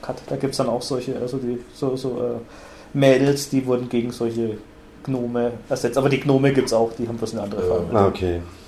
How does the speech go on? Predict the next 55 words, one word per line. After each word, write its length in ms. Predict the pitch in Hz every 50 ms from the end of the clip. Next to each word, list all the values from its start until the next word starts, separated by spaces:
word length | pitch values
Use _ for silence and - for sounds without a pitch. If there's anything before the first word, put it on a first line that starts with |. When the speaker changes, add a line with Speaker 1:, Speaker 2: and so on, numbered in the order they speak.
| - - - -
Speaker 2:
U 80 | 101 98
S 140 | 90 - -
Cut 160 | - 87 92
meinst 200 | 92 87 85 -
du? 40 | - - - - - - - -
Speaker 1:
Ja, 100 | 147 135
die 80 | 135 143
U 100 | 139 131
S. 200 | 120 - - - -
Speaker 2:
Ach 60 | 123 110
so, 180 | 123 107 92
ja. 100 | 87 85 87 -
Speaker 3:
Und 100 | 101 98
Speaker 2:
Ja, 100 | 107 107
Speaker 3:
du 40 | 107
Speaker 2:
ja, 60 | 104
Speaker 3:
hast 60 | 98
Speaker 2:
hab 20 |
ich 140 | - 101 98
Speaker 3:
gesagt, 200 | - - 98 87 98
Speaker 2:
falsch 140 | 90 101
Speaker 3:
japanisch 220 | 98 98 98 95 85
Speaker 2:
verstanden. 240 | - 76 73 95 -
Speaker 3:
ist 100 | - -
Cut. 0 | - - - -
Speaker 1:
Nee, 420 | 135 143 160 151 135 123 123 120 120 - -
Speaker 3:
Ja. 60 | - 90
Speaker 1:
hab 100 | - 175
ich 80 | 170
gedacht? 160 | - 170 170 170 -
Oder 240 | 131 123 123 120 95
Speaker 3:
Ja. 80 | 92 113 110 - - - -
Speaker 1:
nee. 80 | 135 135 - -
Speaker 3:
Oder, 160 | 117 98 104
Speaker 1:
Nee, 60 | 101 123 123 117 113 -
nee. 60 | - 87
Speaker 3:
ja, 100 | 87 85
doch. 140 | 90 87 - - - - - - - - -
Egal. 300 | 117 113 98 90 - - - - - - - - - - - -
Ähm, 360 | - 98 95 95 95 101 98 - 127 131 - 190 - - 104
<clears throat> 380 | 90 - - - - - - -
nee, 140 | - 107 113
fehlt 160 | 117 127 117
mir 80 | 113 104
auch 40 |
noch. 80 | 107 107 - -
Ich 120 | - 90 101
hab 80 | - -
keine 160 | - 104 107
Ahnung, 160 | 113 117 107 92
was, 100 | 92 87
was 160 | 95 87 92
liegt 160 | 113 117 -
denn 60 | 107
das? 140 | 92 95